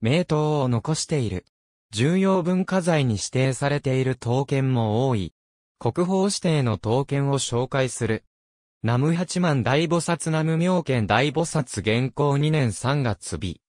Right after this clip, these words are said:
安倍豊後守忠明が大洪水の隅田川を陣馬で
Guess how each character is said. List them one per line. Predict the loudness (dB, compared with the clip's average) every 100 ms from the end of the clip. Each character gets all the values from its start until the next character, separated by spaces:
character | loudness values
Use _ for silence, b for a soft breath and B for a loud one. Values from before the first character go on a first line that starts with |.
| -6
安 | -2
倍 | 0
豊 | 0 0 2
後 | 0
守 | 0 0 2 2
忠 | 0 -2 0 0 -2 -2
明 |
が | -2
大 | 0 -2 -2
洪 | 0 0
水 | 2 0
の | 0 -4
隅 | -4 -2 0
田 | 0
川 | 2 0 0
を | -2
陣 | -2 0
馬 | 0 0
で | -2